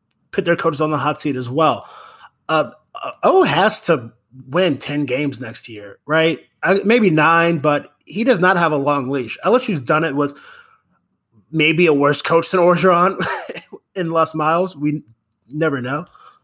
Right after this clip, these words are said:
But he's not, you know, he's not the crown jewel of that program.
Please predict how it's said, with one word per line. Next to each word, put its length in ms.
But 200
he's 240
not, 380
you 80
know, 240
he's 360
not 240
the 80
crown 460
jewel 360
of 100
that 180
program. 600